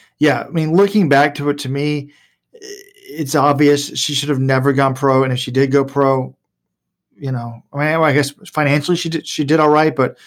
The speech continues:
in terms of her well-being, never gone pro, and then certainly never joined the Nike Oregon Project. I mean, I was talking to, uh, another,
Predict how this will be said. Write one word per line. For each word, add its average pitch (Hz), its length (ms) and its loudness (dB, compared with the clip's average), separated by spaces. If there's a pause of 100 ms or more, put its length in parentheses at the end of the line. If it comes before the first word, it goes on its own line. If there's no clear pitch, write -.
(480)
in 139 100 -8
terms 151 200 -4
of 131 120 -2
her 143 160 2
well-being, 135 680 0 (880)
never 165 220 2
gone 190 180 4
pro, 180 160 2
and 160 80 2
then 139 80 0
certainly 180 300 0
never 143 180 0
joined 131 220 -2
the 127 60 -2
Nike 131 260 -4
Oregon 120 260 -8
Project. 113 380 -10
I 165 60 0
mean, 175 80 4
I - 20 4
was 202 100 2
talking 170 280 0
to, 143 420 2
uh, 147 280 -8
another, 147 460 -2